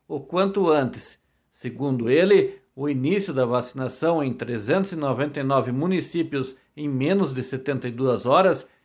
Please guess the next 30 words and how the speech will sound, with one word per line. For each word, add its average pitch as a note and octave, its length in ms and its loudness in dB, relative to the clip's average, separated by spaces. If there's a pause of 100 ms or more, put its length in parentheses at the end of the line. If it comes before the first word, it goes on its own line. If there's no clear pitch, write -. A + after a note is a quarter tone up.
(140)
é C3 100 -6
resultado D3 680 0
do - 100 -6
planejamento C#3+ 800 -4
organizado C#3+ 680 2
pela C3 200 -2
Secretaria C3 640 -4
de E3+ 80 -6
Estado B2+ 320 -6
da B2 120 -2
Saúde E3+ 600 2 (320)
desde G3 320 2
o F#3 60 0
final D3+ 320 0
do E3 80 0
ano F#3 160 0
passado, E3 640 2 (240)
com C#3+ 160 -10
treinamento C3+ 640 -4
de C3 140 -8
técnicos, G3 680 -2 (280)
preparação D3 720 0
de D3 100 0
mil D#3 280 0
oitocentos D3+ 560 -2
e - 20 -14
cinquenta D3 440 -2
salas C#3 380 0
de B2+ 100 -4
vacinação B2+ 760 -2